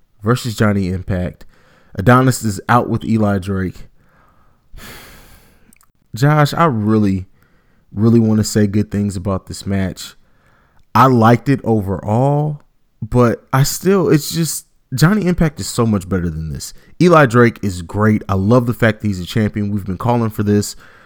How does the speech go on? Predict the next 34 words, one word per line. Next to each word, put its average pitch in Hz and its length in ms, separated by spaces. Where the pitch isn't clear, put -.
for - 160
God 123 300
knows 110 200
how 98 120
long. 95 200
I, 101 220
I 123 40
seriously 127 360
think 117 140
me 110 120
and 107 80
you've 104 160
been 104 100
talking 104 300
about 98 100
Eli 98 260
Drake 92 260
winning 95 220
this 92 160
title 90 420
for, 113 240
for 120 120
the 110 80
better 110 240
part 107 240
of 95 120
a 98 40
year, 95 440
even 92 280
though 98 80
we've, 98 240
we've 104 180
taken 95 300
month, 98 240